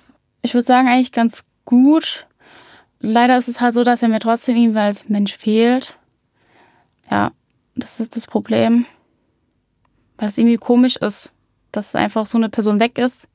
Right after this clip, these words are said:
die so lange eigentlich da war. Und man kann aber trotzdem es irgendwie nicht schaffen, keinen Kontakt zu halten, weil trotzdem immer mal wieder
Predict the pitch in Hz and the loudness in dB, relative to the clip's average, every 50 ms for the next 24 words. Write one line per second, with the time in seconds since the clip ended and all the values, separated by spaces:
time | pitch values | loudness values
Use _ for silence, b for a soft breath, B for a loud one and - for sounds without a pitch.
0 | _ _ _ _ _ b b b b b b b b b b b b b b b | _ _ _ _ _ b b b b b b b b b b b b b b b
1 | b b b b b - - 226 220 220 220 220 214 202 220 226 220 220 226 226 | b b b b b -6 -2 0 0 2 2 0 0 0 0 2 2 2 2 0
2 | 233 214 214 220 226 208 - - 220 220 226 233 233 247 262 262 262 262 262 262 | 0 0 0 -2 -2 -4 -2 -2 0 0 0 0 0 0 0 0 0 0 0 -2
3 | - - 226 226 226 220 214 - - 262 254 254 254 233 233 226 - - 247 - | 0 0 0 2 0 0 -2 -2 0 0 2 2 2 2 0 -4 -2 -4 -6 -4
4 | - - 247 240 - - 247 247 240 240 247 - 262 254 - 254 240 226 240 226 | 0 -2 -2 0 0 2 2 4 4 2 0 0 -2 0 0 0 2 2 2 0
5 | 233 - 226 226 247 240 - - 262 247 240 247 247 254 247 - 247 226 226 220 | 0 -2 -2 -2 -2 -4 -4 -2 -2 0 2 4 2 2 4 2 2 2 2 0
6 | 214 202 - 240 240 - - 247 - 247 254 254 254 233 220 220 220 226 226 208 | 0 0 -4 -6 -4 -2 -4 -2 2 4 4 6 6 4 2 2 2 2 2 2
7 | 214 214 214 214 226 | 2 0 0 -2 -4